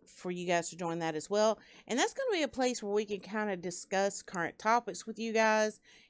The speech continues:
You guys can, you know, make suggestions to us on what you wanna hear us talk about. You know,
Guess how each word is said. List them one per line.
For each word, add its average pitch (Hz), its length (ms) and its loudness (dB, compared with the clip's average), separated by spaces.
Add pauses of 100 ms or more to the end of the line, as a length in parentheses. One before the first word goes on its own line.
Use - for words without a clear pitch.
(140)
You 208 140 -2
guys 190 340 4
can, 165 480 -4
you 190 140 -2
know, 165 120 0
make 170 240 -2
suggestions 196 720 -4
to - 140 -4
us 202 240 0
on 175 220 -4
what 170 260 -4
you 202 80 -6
wanna 190 160 -4
hear 185 200 -6
us 175 140 -4
talk 175 300 -2
about. 214 400 2 (1200)
You 240 160 0
know, 214 120 -2